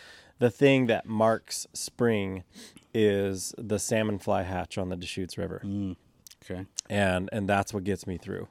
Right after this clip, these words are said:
Speaker 2: Yeah.
Speaker 1: those dark days in, like, February, you know, where you're just like, "It's never gonna be dry again." It will
Speaker 2: Looking
Speaker 1: never
Speaker 2: forward to, 'cause that's, like, May-ish, right?
Speaker 1: Yeah. Mm-hmm.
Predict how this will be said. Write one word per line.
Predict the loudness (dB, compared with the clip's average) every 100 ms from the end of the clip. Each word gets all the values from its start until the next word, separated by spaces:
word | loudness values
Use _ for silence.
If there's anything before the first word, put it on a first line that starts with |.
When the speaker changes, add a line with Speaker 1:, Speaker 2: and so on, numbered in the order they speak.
| -12
Speaker 2:
Yeah. | -6
Speaker 1:
those | -4 -6 _ _
dark | -4 -4 -6 -12
days | -10 -8 -10 -12 -14
in, | -16 -16
like, | -18 -20
February, | -6 -4 -4 -4 -4 -6 -6 -10 _ _ -20 -20 -20 _ _
you | 0
know, | 0 0
where | 0
you're | -4
just | -6 -4
like, | -6 -6 _
"It's | -2 -2
never | -4 -4 -2 -4 -6 _ _ _
gonna | -6 -4
be | -6 -6
dry | -4 -2 0
again." | 0 2 2 0 -6 _ _ _ _ _ _
It | -2
will | 6
Speaker 2:
Looking | 6 10 8
Speaker 1:
never | 10
Speaker 2:
forward | 8 10 10 6 6
to, | 2
'cause | 4
that's, | 4 4
like, | 2
May-ish, | 4 4 2 0 -8 -14 -12 -10 -4
right? | -4 -4 -8 _
Speaker 1:
Yeah. | 2 2 -2 _
Mm-hmm. | -6 -4